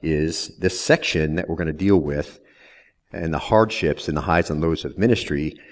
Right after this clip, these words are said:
is called consistent admonition. So Paul has really laid out some of the things that he's endured, and we'll see why he's done that in just a minute.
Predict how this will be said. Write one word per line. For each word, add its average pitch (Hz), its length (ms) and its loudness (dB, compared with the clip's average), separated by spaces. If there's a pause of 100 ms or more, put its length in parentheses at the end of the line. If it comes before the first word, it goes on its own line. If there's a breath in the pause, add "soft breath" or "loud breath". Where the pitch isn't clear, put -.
(140 loud breath)
is 87 160 -2
called 107 340 4
consistent - 560 0
admonition. 80 580 0
So 85 280 0 (240 loud breath)
Paul 107 200 6
has 98 180 2
really 92 140 4
laid 90 220 4
out 87 220 4
some 95 160 0
of 85 80 2
the - 60 -12
things 90 200 -2
that 92 120 -10
he's - 220 -10
endured, 82 380 2
and 82 80 -4
we'll 80 80 -4
see 95 220 0
why 82 180 2
he's 78 200 -8
done 90 160 0
that 76 160 -4
in 71 60 -10
just 78 220 -8
a 80 40 -4
minute. 80 380 -4